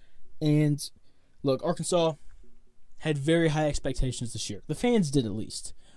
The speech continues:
We're thinking eight, nine wins. That's, that's who we're gonna be. It's K J Jefferson, year five.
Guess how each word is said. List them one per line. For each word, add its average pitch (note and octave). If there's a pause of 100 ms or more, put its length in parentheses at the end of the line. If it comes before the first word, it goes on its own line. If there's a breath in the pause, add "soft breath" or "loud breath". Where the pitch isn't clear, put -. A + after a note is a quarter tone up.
(100)
We're D#3+
thinking D#3+
eight, F3+
nine D#3+
wins. E3
That's, C#3
that's C#3+
who F3+
we're D#3+
gonna E3
be. G#3+
It's E3
K F#3+
J F#3
Jefferson, F#3
year F#3+
five. F3